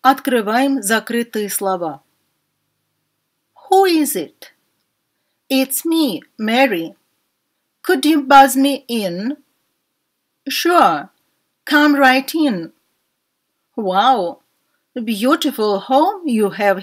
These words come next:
here. Thank you. How nice of you to come with us.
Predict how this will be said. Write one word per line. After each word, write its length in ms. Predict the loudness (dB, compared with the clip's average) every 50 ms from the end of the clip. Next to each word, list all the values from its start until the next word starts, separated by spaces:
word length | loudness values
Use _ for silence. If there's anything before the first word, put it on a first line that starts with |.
| -8 -8
here. 380 | -6 -4 -4 -4 -4 -6 -10 -14 _ _ _ _ _ _ _ _ _ _ _ _ _ _ _ _ _ _ _
Thank 460 | _ -4 -4 -2 -2 -4 -8 -10 -8
you. 320 | -6 -4 -4 -4 -6 -8 _ _ _ _ _ _ _ _ _ _ _ _ _ _ _ _ _ _ _ _
How 260 | 0 4 4 6 6
nice 480 | 6 4 4 2 2 0 -4 -4 -4
of 180 | -4 -4 -6 -8
you 180 | -8 -6 -6 -6
to 180 | -4 -6 -6 -6
come 360 | -2 -2 0 0 0 0 -2
with 220 | -4 -4 -4 -4
us. 400 | -6 -6 -6 -6 -8 -10 -10 -12